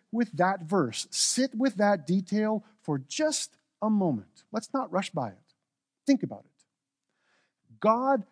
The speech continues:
sends Elijah to get help from someone who, in that world, is helpless.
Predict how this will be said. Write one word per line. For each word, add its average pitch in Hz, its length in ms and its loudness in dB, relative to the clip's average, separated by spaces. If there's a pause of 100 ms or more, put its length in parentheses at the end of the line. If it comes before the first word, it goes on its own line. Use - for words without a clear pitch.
(120)
sends 220 760 0 (160)
Elijah 165 800 4 (880)
to 202 160 2
get 202 240 4
help 277 540 4
from 277 260 2
someone 139 520 2
who, 208 280 6
in 220 240 4
that 269 380 6
world, 139 480 4 (1040)
is 151 160 0
helpless. 175 880 -2